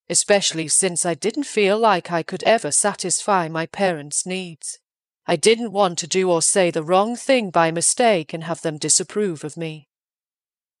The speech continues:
These were some heavy issues for a child. Now that I'm a parent myself, I can look back and see how my parents' overachievement affected me.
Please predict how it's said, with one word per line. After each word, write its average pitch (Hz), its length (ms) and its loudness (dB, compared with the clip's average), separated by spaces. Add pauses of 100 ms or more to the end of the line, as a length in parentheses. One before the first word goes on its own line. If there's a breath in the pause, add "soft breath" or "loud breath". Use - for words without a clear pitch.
(220)
These 220 220 0
were 180 120 -2
some 190 240 2
heavy 190 420 0
issues 170 340 -4
for - 120 -10
a 165 60 -6
child. 175 760 -4 (440)
Now 196 340 4
that 156 200 0
I'm 170 180 4
a 160 60 -2
parent 185 460 2
myself, 156 580 -2 (160)
I 180 80 -6
can 170 240 -4
look 175 180 0
back 185 380 2
and 170 100 -10
see 240 260 0
how 233 220 0
my 214 200 2
parents' 202 500 2
overachievement 170 840 -4
affected - 520 -4
me. 156 320 -10